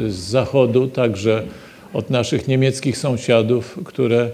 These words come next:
przyjmujemy intelektualnie, ma, e, wielką wartość i rozwija nas. Obok rzeczy złych, o których będziemy dzisiaj mówić, przychodzą także rzeczy dobre.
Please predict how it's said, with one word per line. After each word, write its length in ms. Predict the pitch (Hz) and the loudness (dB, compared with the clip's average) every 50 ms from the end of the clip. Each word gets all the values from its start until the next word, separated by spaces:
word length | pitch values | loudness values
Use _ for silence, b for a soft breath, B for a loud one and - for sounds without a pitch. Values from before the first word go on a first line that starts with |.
| B B B B B B B B B B - | B B B B B B B B B B -12
przyjmujemy 680 | - - 151 135 131 135 127 123 127 123 120 120 123 127 | -2 0 0 2 4 4 6 6 6 6 4 2 0 0
intelektualnie, 1080 | 123 113 123 127 127 123 - - - 135 123 120 120 120 120 120 123 127 131 127 117 B B B B B B B B | -2 0 2 2 2 2 0 -2 0 2 4 4 4 4 4 2 2 0 0 -2 -4 B B B B B B B B
ma, 400 | - 139 147 147 147 143 131 107 - - - - - 127 127 131 143 165 | 2 4 4 4 4 2 0 -4 -6 -8 -6 -4 -2 0 0 0 0 0
e, 40 | 147 | 2
wielką 360 | 131 165 165 165 175 170 156 | 2 2 4 4 2 2 2
wartość 500 | 139 175 165 131 - - 110 92 - - | 4 2 2 2 0 -2 -2 0 0 2
i 60 | 120 | 2
rozwija 520 | 123 135 123 110 113 156 151 120 104 92 | 4 4 2 2 2 2 2 4 2 2
nas. 500 | 85 85 - 117 - - - - - B B B B B B B B - | 0 -4 -8 -10 -10 -12 -14 -14 -16 B B B B B B B B -4
Obok 320 | 123 107 107 117 117 101 | -2 2 2 2 2 4
rzeczy 340 | - 139 131 131 - 151 139 | 2 2 2 2 0 -2 -2
złych, 440 | 117 120 139 151 151 147 139 - - | 0 2 4 4 4 4 2 0 -4
o 80 | 131 | -4
których 300 | - - - 127 120 120 | -4 0 0 2 2 2
będziemy 440 | 104 123 131 120 113 127 123 127 120 | 2 0 0 2 2 2 2 2 -2
dzisiaj 320 | 117 117 - - 131 123 | -4 -4 -2 0 0 0
mówić, 300 | 120 120 120 117 123 120 | 2 0 0 -2 -2 -4
przychodzą 460 | 123 - - 123 - 123 117 123 120 113 | -2 -2 0 2 2 2 2 2 0 0
także 340 | 117 117 117 104 110 120 | 0 0 0 0 0 0
rzeczy 300 | 107 117 117 110 - 135 | 0 0 -2 -2 -2 -2
dobre. 440 | 113 123 135 131 107 95 92 95 95 | 0 0 0 0 0 -2 -4 -4 -6